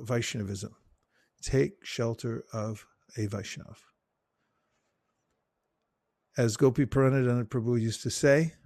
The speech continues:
"It's not what you know that's important,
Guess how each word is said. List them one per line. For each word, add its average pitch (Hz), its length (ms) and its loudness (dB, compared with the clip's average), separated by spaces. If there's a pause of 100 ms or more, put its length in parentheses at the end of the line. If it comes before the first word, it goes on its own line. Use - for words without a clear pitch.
(1300)
"It's 117 180 -8
not 123 280 -2
what 131 280 -2
you 131 140 2
know 131 300 0
that's 123 240 -4
important, 120 600 -4